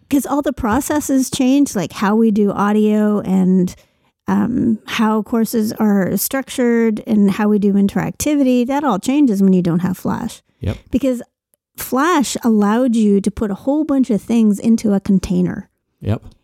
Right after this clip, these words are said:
Speaker 1: And you could have audio and video and, like, all buttons would,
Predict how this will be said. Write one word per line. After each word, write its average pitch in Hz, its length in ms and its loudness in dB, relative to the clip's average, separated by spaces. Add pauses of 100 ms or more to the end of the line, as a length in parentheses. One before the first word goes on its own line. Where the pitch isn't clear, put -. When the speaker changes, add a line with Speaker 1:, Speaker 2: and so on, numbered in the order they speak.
Speaker 1:
And 208 180 4
you 208 60 2
could 208 160 0
have 190 160 0
audio 226 440 0
and 196 140 -4
video 214 460 2
and, 196 180 -2
like, 190 200 -2
all - 120 -2
buttons 226 540 0
would, 220 480 0